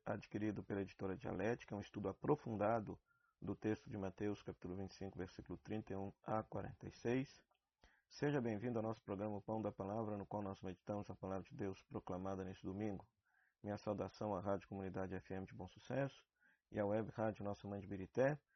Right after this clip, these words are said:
nossas parceiras na evangelização, que sempre abrem espaço para que a gente possa anunciar por aqui a Palavra de Deus. Nós, neste domingo, estamos iniciando um novo ano litúrgico, com o tempo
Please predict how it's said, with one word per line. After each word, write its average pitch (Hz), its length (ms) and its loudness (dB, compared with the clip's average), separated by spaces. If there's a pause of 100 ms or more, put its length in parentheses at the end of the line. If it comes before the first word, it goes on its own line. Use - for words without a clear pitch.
(300)
nossas 120 360 2
parceiras 117 580 2
na 117 100 -2
evangelização, 113 880 2 (400)
que 117 100 2
sempre 127 600 2
abrem 110 340 6
espaço 110 480 -2
para 107 180 2
que 107 120 -4
a - 20 0
gente 104 220 -4
possa 104 520 0
anunciar 104 520 -2 (100)
por 107 140 6
aqui 117 300 2 (380)
a 139 140 4
Palavra 101 420 0
de 101 120 -4
Deus. - 360 -10 (640)
Nós, 143 420 10
neste 139 280 2
domingo, 127 380 4
estamos 131 320 0
iniciando 123 500 0
um 117 100 0
novo 151 560 2
ano 135 460 2
litúrgico, 95 680 -2 (240)
com 117 200 6
o 107 40 0
tempo 139 640 2